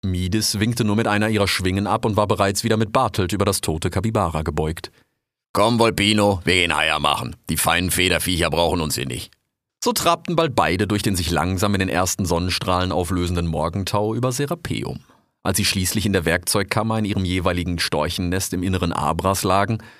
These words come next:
Speaker 1: fragte Rix ins Halbdunkel: „Äh, sollten wir nicht vielleicht auch jemanden an den Eingang stellen, bis das mit den Wachen geklärt ist?“
Speaker 2: Du kannst gerne Wache schieben, wenn du willst, aber ich werd jetzt ratzen. Und wenn meine Lunte noch so puschelig wär wie deine,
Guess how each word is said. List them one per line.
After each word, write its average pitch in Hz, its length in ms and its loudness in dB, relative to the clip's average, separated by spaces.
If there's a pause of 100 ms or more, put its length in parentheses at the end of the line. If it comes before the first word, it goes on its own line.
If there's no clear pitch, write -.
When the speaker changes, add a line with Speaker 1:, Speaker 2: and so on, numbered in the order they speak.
(140)
Speaker 1:
fragte 90 400 0
Rix - 260 -2
ins 98 180 -2
Halbdunkel: 87 600 0 (840)
„Äh, 127 180 -2
sollten 143 520 -2
wir 170 100 2
nicht 160 300 -2
vielleicht 139 540 -2
auch 139 220 0
jemanden 151 480 0
an 151 80 0
den 165 120 0
Eingang 185 340 -2
stellen, 214 580 -2
bis - 300 -2
das - 380 -2
mit 165 180 -2
den 165 180 0
Wachen 175 380 0
geklärt 175 460 -2
ist?“ - 260 -6 (720)
Speaker 2:
Du 80 80 -4
kannst 85 200 2
gerne 101 260 2
Wache 123 220 4
schieben, 131 280 2
wenn 85 100 4
du 80 120 0
willst, 80 300 0
aber 76 180 -2
ich 87 140 0
werd 120 120 4
jetzt 104 160 0
ratzen. 107 400 0 (480)
Und 85 160 0
wenn 87 120 2
meine 117 240 4
Lunte 117 280 2
noch 110 180 4
so 104 100 0
puschelig 113 380 0
wär 101 160 2
wie 92 100 0
deine, 98 400 2